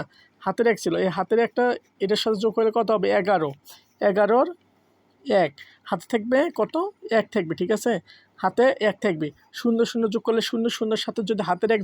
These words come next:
যোগ করা হয়, তাহলে কত হবে? এক হবে। তাহলে এখানে দেখেন হাতে থাকতেছে না, কারণ আমরা জানি দশ, এগারো হইলে হাতে থাকবে,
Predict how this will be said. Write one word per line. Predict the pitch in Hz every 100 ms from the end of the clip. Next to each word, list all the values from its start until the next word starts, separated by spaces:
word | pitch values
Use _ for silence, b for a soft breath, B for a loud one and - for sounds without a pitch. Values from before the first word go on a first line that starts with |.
| 196
যোগ | -
করা | 226 214
হয়, | 220
তাহলে | 226 202 196
কত | 214 214
হবে? | 208 254 349 b b b b - 208
এক | 214 202
হবে। | 170 160 185
তাহলে | 208 220 220
এখানে | 233 226 220
দেখেন | 262 247
হাতে | 170 220 -
থাকতেছে | 214 - 202 190
না, | 175 202
কারণ | 214 247 220
আমরা | 196 208
জানি | 220 190 208
দশ, | 214 - 208
এগারো | 208 202
হইলে | 202 226 202
হাতে | 202 196
থাকবে, | 185